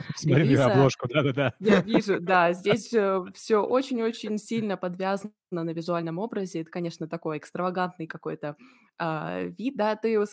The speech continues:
Speaker 2: сказал про, м, Холли Хэрингтон, да, я бы добавила сюда еще, может быть, Коко Хлоя, вот кого-то, Оклоу, каких-то, знаешь, электронных музыкантов, а я, опять же, которые вот как-то работают, эм, неконвенционально, да, с электроникой, опять
Speaker 1: Midwife,
Speaker 2: же.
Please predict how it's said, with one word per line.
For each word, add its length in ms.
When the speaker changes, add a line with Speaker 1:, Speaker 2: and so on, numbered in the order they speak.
Speaker 2:
сказал 520
про, 360
м, 380
Холли 280
Хэрингтон, 540
да, 380
я 220
бы 100
добавила 380
сюда 280
еще, 240
может 200
быть, 140
Коко 260
Хлоя, 600
вот 180
кого-то, 340
Оклоу, 580
каких-то, 420
знаешь, 260
электронных 480
музыкантов, 440
а 180
я, 160
опять 240
же, 160
которые 300
вот 100
как-то 240
работают, 520
эм, 540
неконвенционально, 1000
да, 160
с 140
электроникой, 680
опять 280
Speaker 1:
Midwife, 140
Speaker 2:
же. 60